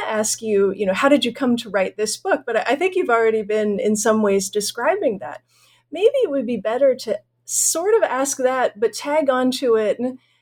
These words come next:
this question of why did you feel this particular historiographical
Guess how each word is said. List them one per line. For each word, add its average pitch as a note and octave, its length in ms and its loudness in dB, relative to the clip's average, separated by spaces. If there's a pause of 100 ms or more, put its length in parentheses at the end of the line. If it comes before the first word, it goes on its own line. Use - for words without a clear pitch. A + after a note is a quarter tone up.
(260)
this A#3+ 460 2
question C4+ 480 0
of G#3 320 0
why D4+ 680 2 (100)
did B3 200 -2
you A#3+ 120 2
feel A#3 480 0
this A#3+ 240 0
particular G3 1120 0
historiographical G#3 1300 0